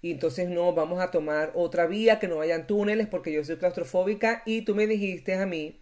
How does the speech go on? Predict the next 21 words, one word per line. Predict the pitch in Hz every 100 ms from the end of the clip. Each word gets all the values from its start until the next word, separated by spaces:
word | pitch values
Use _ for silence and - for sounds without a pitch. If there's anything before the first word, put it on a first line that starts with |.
| - _ - - - _
que | 190 175 175 117
yo | 160
tenía | 180 185 190
que | 190
ir |
enfrentando | 190 196 185 165 156 180
eso, | 175 147 170 165
primero | 156 151 160
quitarme | 170 196 165 165
lo | 190
de | 180 170
claustrofóbica | 147 131 139 190 190 165 143 156 147 160 - _ _ -
y | 170
que | 143
yo | 160
tenía | 165 175 185
que | 185
ir | 185
enfrentando | 185 190 185 175 170 185
eso | 175 160 - 170 165 165
y | 185 190 202